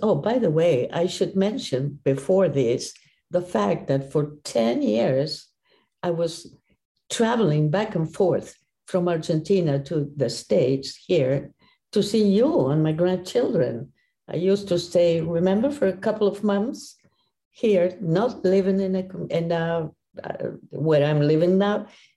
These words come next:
just staying with you, sharing my time between you and, uh, your house and my son's house, your brother's house. So what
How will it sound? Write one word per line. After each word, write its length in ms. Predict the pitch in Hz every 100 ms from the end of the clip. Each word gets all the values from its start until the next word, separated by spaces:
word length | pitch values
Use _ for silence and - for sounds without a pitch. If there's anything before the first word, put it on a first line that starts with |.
| -
just 200 | 185 -
staying 360 | 214 196 175
with 220 | 165 160 208
you, 520 | 240 269 247 359 - _ _
sharing 640 | - - 220 185 170 160
my 200 | 156 156
time 480 | - 220 208 180 185
between 440 | 180 147 175 160
you 460 | 160 180 196 392 - -
and, 400 | 170 170 180 175
uh, 220 | 175 175 - _
your 240 | 196 196 202
house 500 | 170 156 160 - - -
and 240 | 165 170
my 280 | 160 156 160 - _ _ _ _ _ _
son's 520 | - - 156 117 -
house, 400 | - - - -
your 100 | 165
brother's 480 | 160 165 123 120 -
house. 400 | - - - - _ _ _ _ _ _ -
So 460 | - 214 - - _ _ _
what 400 | 175 196 196 -